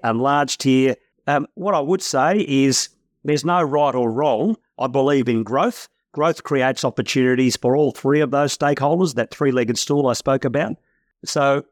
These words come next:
I, I would say growth is the key. Growth is gonna get you great outcomes for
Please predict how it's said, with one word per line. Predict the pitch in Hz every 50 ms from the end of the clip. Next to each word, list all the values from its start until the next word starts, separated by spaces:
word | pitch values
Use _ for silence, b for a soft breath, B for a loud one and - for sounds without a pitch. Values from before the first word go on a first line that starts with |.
| _ _ _ -
I, | 151
I | - - 143 165 180
would | 160 147 -
say | - - 143 131 127
growth | 113 104 123 143 147 160 151 - 143
is | 123 110 -
the | - 120
key. | - - - 196 226 262 240 - _ _ _ _ _
Growth | - 156 160 151 -
is | 139 127 -
gonna | - 147 127 127
get | 120 139 - -
you | 127 117
great | - 143 135 127 127
outcomes | 123 123 - - - 127 120 120 113 -
for | - - 123 123 123 123 117 -